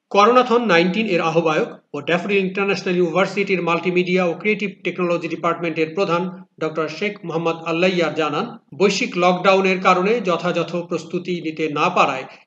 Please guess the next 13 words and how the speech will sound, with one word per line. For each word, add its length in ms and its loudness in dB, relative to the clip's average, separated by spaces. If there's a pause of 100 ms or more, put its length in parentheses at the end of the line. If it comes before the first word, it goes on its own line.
(200)
প্রচুর 380 -2
আগ্রহী 600 -2 (160)
বেশ 240 2
কিছু 280 -6
বিদেশি 380 -2
দলের 300 0
অনুরোধে 640 0 (100)
কর্তৃপক্ষ 560 -6 (300)
আঠাশ 340 -4
থেকে 240 -6
তিরিশ 300 -4
এপ্রিলের 440 -2
পরিবর্তে 680 -2